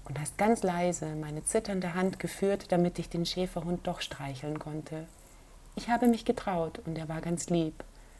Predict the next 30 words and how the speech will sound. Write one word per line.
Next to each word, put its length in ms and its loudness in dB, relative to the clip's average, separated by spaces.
Du 100 6
hast 200 6
den 120 12
Zoodirektor 640 10
bestochen, 640 2
damit 280 0
ich 240 -4
auf 140 0
Elefanten 560 2
reiten 320 2
durfte 340 4
und 160 0
gesagt, 460 4
das 180 -2
dürfe 300 2
jeder 260 4
hier, 380 -6
denn 140 8
Elefantenreiten 960 4
wäre 260 -4
das 220 -8
Normalste 500 2
der 180 4
Welt 240 8
für 140 -2
Dompteure 560 -2
wie 160 -2
uns. 460 -2
Wir 180 10
würden, 420 10